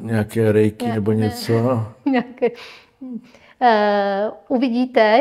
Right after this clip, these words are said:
Speaker 2: jak, jak, jak to budete cítit, ale můžete přijít na terapii, jste pozván. Vyzkoušet si to osobně. Eh, já teda denně se propojuju s touto energií a dělám si denně meditace.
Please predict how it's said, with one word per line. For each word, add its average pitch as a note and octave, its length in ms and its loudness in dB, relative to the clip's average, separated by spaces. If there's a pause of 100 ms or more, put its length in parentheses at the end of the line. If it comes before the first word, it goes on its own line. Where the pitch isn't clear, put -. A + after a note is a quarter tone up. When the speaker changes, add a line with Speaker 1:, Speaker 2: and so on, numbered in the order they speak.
Speaker 2:
jak, - 260 0
jak, G#3+ 300 -2
jak G#3+ 100 -4
to A3 120 -2
budete A3 300 0
cítit, A3+ 440 -6
ale G#3 120 -2
můžete G#3+ 320 -2
přijít G#3+ 280 -14
na G3+ 100 -6
terapii, G#3+ 500 -6
jste - 200 -20
pozván. G3 400 -6 (1080)
Vyzkoušet A3 580 2
si A3+ 80 -4
to A#3 160 2
osobně. G#3 800 -2
Eh, G#3 420 0
já G#3 320 2
teda A3 240 2
denně G3 320 2
se G3+ 140 -4
propojuju G3 680 -2
s F#3+ 80 -12
touto G#3 320 -2
energií G3+ 680 0
a A3+ 160 -6
dělám G3 300 0
si G#3 140 -8
denně G3+ 360 2
meditace. G#3 840 0